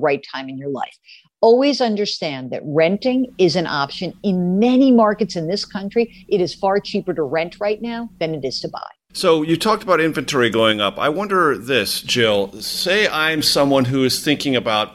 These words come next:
Speaker 2: a project in the next twelve to eighteen months, and I go to a potential builder and they say, "I can't give you a bid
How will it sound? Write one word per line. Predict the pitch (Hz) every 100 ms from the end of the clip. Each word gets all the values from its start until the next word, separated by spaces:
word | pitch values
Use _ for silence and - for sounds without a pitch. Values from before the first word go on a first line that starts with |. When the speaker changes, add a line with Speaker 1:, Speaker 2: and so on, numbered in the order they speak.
| -
Speaker 2:
a | -
project | - 123 117 - 107 98
in | -
the | 113
next | 110 107 -
twelve | 120 110
to | 104
eighteen | 104 101 110
months, | 98 95 90
and | 113
I | 147
go | 160 147
to | 147 156 131 120 - - - - -
a | -
potential | 127 165 147 147
builder | 107 151 170 131
and | 120 120
they | 131
say, | - 131
"I | 139
can't | 180 165
give | 151 143
you | 147
a |
bid | 113 175 95